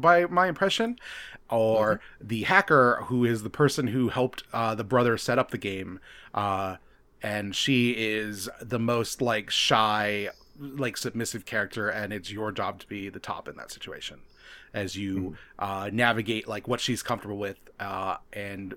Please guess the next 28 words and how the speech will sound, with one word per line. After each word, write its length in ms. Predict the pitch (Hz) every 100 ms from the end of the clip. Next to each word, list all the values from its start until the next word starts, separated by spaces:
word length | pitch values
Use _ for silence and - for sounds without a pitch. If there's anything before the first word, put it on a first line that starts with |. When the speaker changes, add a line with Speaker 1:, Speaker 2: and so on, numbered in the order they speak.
| -
Speaker 1:
trying 280 | 123 110 104
to 80 | 110
get 220 | 120 107
her 380 | 117 110 113 117
to, 240 | 147 127 - - - -
uh, 200 | 180 185 190
maybe 160 | 240
have 120 | 202 190
a 20 |
little 160 | 175
more 160 | 156 143
self-confidence. 880 | - 120 - 101 95 90 - - -
Uh, 160 | 104 110
there 140 | 127
is 80 | 127
a 60 |
lot 180 | 143 143
of 120 | 139
coaching 360 | - 151 147 131
someone 440 | - 131 123 117
to 380 | - 123 113 117
not 260 | 117 117 113
be 100 | 113
so 160 | - 107
negative 540 | 104 98 98 98 95
in 480 | 101 98 95 92 82
that, 380 | 92 104 104 -
uh, 400 | 104 95 85